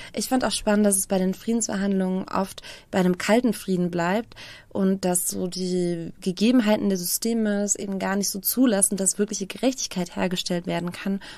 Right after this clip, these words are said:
und somit auch so ein wirklicher Frieden, der tief verankert ist, auch in der Gesellschaft, sondern dass immer so ein Ungerechtigkeitsgefühl bei einer der Kriegsparteien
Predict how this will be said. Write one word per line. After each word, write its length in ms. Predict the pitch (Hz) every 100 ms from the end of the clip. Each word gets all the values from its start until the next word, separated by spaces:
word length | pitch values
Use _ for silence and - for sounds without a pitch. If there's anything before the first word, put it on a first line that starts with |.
| -
und 100 | 196
somit 380 | 185 202 202 -
auch 120 | -
so 160 | -
ein 200 | 185 180 - - - -
wirklicher 520 | 180 202 247 233 208
Frieden, 360 | - - 220 214
der 120 | 190
tief 180 | - 208
verankert 360 | - 202 190
ist, 140 | 202 -
auch 120 | 190
in 80 | 180
der 100 | 165
Gesellschaft, 640 | 165 - 196 208 - -
sondern 200 | - 180
dass 80 | 170
immer 180 | - 180
so 100 | 170
ein 80 | 175
Ungerechtigkeitsgefühl 1300 | 208 202 175 180 196 - 165 - - - 165 160 165 - - - - - - - - -
bei 400 | 175 160 156 -
einer 380 | - 175 170 160
der 140 | 160
Kriegsparteien 1000 | - 247 - - 165 165 170 160 160 160